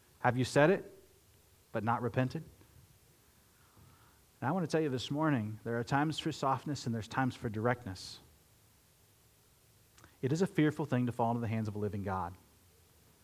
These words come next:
Repent. Repent. Repent. His slowness is not a reason for you to be presumptuous.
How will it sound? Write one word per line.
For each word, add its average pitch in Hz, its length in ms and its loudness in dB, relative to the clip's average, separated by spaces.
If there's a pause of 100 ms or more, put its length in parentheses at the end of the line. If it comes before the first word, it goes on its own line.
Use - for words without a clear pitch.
(280)
Repent. 113 600 -2 (1000)
Repent. - 540 -2 (1120)
Repent. 107 540 -4 (1000)
His 147 500 4
slowness 139 1160 4 (1200)
is 110 240 -4
not 120 560 2 (140)
a 117 100 -2
reason 107 480 -2
for 98 160 -8
you 110 360 -2
to 110 140 -12
be 104 140 -6
presumptuous. - 1120 -8